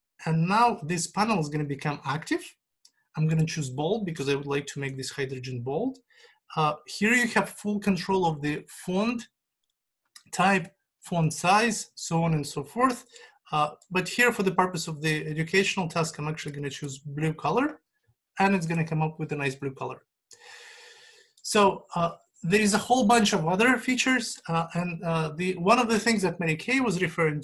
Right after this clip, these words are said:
to, uh, is, uh, this interesting, uh, feature which allows you to draw all kinds of,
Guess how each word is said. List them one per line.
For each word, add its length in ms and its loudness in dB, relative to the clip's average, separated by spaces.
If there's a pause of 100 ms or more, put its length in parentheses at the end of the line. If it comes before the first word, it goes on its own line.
to, 220 -4 (140)
uh, 360 -6
is, 420 -2 (100)
uh, 240 -4
this 340 0
interesting, 720 -4 (140)
uh, 120 -4 (100)
feature 460 0
which 240 -6
allows 320 0
you 100 0
to 180 -10
draw 420 -4
all 220 -8
kinds 440 -4
of, 240 -4